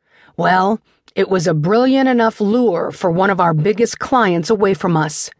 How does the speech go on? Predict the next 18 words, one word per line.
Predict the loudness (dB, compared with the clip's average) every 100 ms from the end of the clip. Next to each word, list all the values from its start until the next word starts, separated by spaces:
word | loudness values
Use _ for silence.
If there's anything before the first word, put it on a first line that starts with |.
| _ _ _ _ _ _ _ -6
And | -4
for | -2
my | 0 2 0
baby, | 0 0 0 -2 -10 -16 _ _ _ _ _
the | -8 -4
company | 0 0 2 0 2
I've | 0 0
built | 0 0 -2 -2
up | 0 0
for | -2 -6
thirty | -2 0 2 2
years | 2 2 0 -4
to | -4
be | -2
on | 0 0
damn | 2 2 2 2
life | 2 0 -2
support." | -6 -6 -2 -2 -2 -8